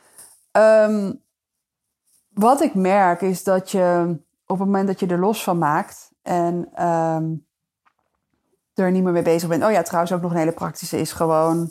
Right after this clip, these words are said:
heel weinig mensen volgen. Dus alleen maar mensen of accounts volgen waar je zelf echt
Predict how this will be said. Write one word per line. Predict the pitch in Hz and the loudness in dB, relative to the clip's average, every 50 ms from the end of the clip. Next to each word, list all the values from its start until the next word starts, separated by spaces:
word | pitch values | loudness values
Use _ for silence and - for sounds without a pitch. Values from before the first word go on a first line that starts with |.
| - - | -8 -6
heel | - 190 180 175 170 165 | -2 0 2 2 4 4
weinig | 165 156 156 151 - - | 2 2 2 0 -2 -2
mensen | 160 160 160 - 160 | -2 -4 -4 -6 -8
volgen. | - - 180 175 170 165 - 160 | -4 -2 -2 -2 -2 -2 -2 -4
Dus | 160 160 175 - | -4 -4 -6 -4
alleen | - 170 170 175 175 | -2 0 0 0 2
maar | 175 165 165 160 165 - _ _ _ _ _ _ _ _ _ - | 2 0 0 -2 -4 -8 _ _ _ _ _ _ _ _ _ -4
mensen | - 165 170 170 - - | 0 0 0 0 0 -2
of | 160 160 | -4 -4
accounts | 156 160 - 165 165 165 165 165 | -4 -2 0 0 2 0 0 -4
volgen | - - - 180 180 180 - - 170 165 156 | -6 -4 -2 0 0 0 -2 -2 -2 0 0
waar | 165 160 165 | 2 0 2
je | 170 165 160 160 156 160 | 2 2 0 0 0 -2
zelf | 160 - - 196 214 240 240 220 - - - - - | -2 -2 2 2 4 4 2 0 -2 -10 -14 -14 -6
echt | - - 214 214 - - - - - - | -2 0 0 0 0 -4 -10 -12 -12 -14